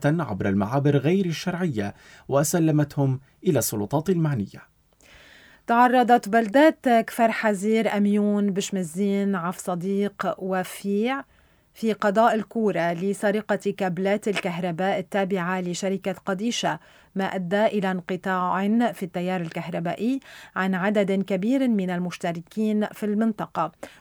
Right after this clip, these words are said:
Speaker 2: وطالب الأهالي الجهات المعنية بتكثيف الجهود لكشف الفاعلين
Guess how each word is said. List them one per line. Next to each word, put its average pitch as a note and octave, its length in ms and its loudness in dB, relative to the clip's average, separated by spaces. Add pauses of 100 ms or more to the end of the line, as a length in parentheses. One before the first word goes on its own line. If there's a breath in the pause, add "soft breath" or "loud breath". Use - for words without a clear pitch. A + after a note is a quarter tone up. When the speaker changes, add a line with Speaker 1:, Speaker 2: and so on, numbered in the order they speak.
(100)
Speaker 2:
وطالب A3+ 600 8
الأهالي G3 840 4
الجهات F#3+ 920 -2
المعنية F3+ 640 -2
بتكثيف F#3+ 680 -6
الجهود G3 680 -2
لكشف F#3 600 -4
الفاعلين G3+ 800 -2